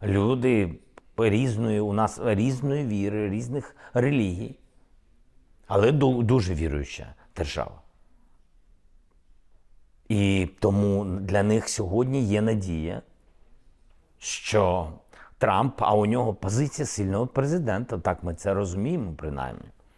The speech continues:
і що він через цю силу, а Путін розуміє тільки силу,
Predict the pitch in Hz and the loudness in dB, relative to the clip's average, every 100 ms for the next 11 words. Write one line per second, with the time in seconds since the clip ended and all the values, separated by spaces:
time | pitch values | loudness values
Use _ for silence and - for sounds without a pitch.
0 | - - - _ - - 104 92 92 87 | -20 -20 -20 _ -20 -10 -2 0 2 0
1 | - 101 92 101 104 107 127 - 98 90 | 0 2 2 2 4 4 2 -2 -4 -6
2 | - 107 - 98 131 117 87 110 101 107 | -4 -4 -2 -2 2 4 2 0 -2 0
3 | 98 95 104 90 175 170 87 - 67 50 | 0 0 -2 -2 -6 -6 -8 -8 -8 -10